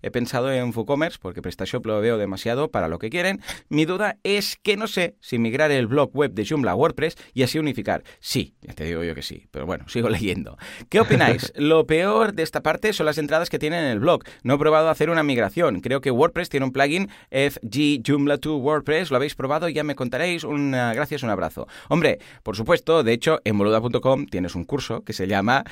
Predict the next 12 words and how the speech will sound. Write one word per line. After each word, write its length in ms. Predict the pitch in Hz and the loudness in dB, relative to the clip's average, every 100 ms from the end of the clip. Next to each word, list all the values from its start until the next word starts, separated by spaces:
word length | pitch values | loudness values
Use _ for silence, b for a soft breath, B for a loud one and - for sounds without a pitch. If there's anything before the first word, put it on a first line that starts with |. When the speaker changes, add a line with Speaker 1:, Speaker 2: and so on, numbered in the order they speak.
| 190 B | -8 B
Speaker 1:
Migraciones 800 | 113 107 95 90 135 131 104 - | 0 2 2 0 2 2 0 -4
de 80 | - | -2
WordPress 500 | 123 139 135 147 - | -2 0 -2 -2 -2
y 80 | |
ahí 140 | 95 107 | 0 2
vemos 280 | 117 139 135 | 2 0 -2
cómo 200 | 131 127 | -2 0
migrar 300 | 117 117 120 | 0 2 2
WordPress 380 | 123 135 151 - | 0 0 -2 0
desde 460 | 123 139 - 143 B B | 2 2 0 -4 B B
otros 340 | - 107 101 - | -4 -2 -2 0
sitios. 440 | 202 202 90 127 | -2 0 -2 -2